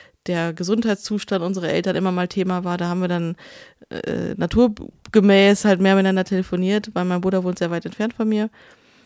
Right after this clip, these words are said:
Äh, das ist jetzt nicht mehr so, so häufig, aber trotzdem relativ regelmäßig und es ist, ist nett. <laughs>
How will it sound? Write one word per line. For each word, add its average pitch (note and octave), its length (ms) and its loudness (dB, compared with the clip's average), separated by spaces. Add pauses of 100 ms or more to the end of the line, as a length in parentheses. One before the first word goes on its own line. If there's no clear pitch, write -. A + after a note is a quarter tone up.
(360)
Äh, - 240 -4
das F3+ 220 -4
ist F#3+ 40 -8
jetzt F#3 140 -6
nicht B3+ 140 2
mehr B3+ 100 6
so, G#3+ 320 4
so G3 160 -2
häufig, B3 400 4
aber F#3 160 -2
trotzdem F#3 400 -2
relativ F3+ 400 0
regelmäßig F#3+ 600 0
und E3+ 340 -8 (560)
es F3+ 80 -12
ist, - 300 -12 (220)
ist F3+ 140 -8
nett. D#3 260 -6 (640)
<laughs> A#3+ 120 4